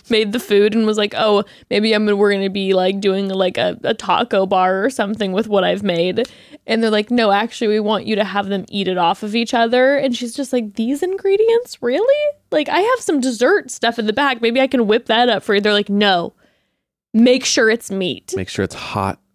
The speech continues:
Speaker 2: to lukewarm
Speaker 1: <laughs>
Speaker 2: meat. It's a variety of salsas and sour creams. Thank you. Like, what?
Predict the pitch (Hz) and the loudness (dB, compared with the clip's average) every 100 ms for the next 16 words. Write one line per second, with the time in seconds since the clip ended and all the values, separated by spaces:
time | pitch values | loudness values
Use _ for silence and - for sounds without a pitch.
0 | _ - 90 90 90 92 87 85 85 82 | _ -4 -2 -2 -2 -4 -4 -4 -4 -6
1 | 71 - - _ _ _ _ _ _ _ | -6 -12 -20 _ _ _ _ _ _ _
2 | _ _ _ _ _ 92 98 101 104 98 | _ _ _ _ _ -6 -2 0 0 -2
3 | - 104 98 - 98 90 - 92 85 - | -2 -2 -2 -2 -4 -8 -6 -4 -4 -6
4 | 80 76 71 - 85 82 - 71 _ _ | -8 -8 -12 -10 -8 -8 -12 -14 _ _
5 | _ _ _ _ _ - 104 98 98 151 | _ _ _ _ _ -14 -12 -10 -10 -10